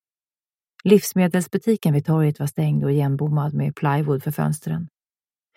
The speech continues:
Den öppna platsen framför den var bara delvis upplyst och folkhopen hade tvingats tillbaka in i mörkret,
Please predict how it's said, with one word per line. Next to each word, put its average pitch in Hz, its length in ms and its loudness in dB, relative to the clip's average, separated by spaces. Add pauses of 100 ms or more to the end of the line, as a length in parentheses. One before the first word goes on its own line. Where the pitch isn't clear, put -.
(300)
Den 160 160 0
öppna 160 300 0
platsen 160 420 0
framför 151 340 2
den 143 260 2
var 147 120 0
bara 147 180 2
delvis 156 480 0
upplyst 165 600 -6 (220)
och 151 120 -4
folkhopen 165 640 2
hade 139 160 0
tvingats 143 380 0
tillbaka 151 460 0
in 143 140 2
i 143 40 2
mörkret, 156 640 -2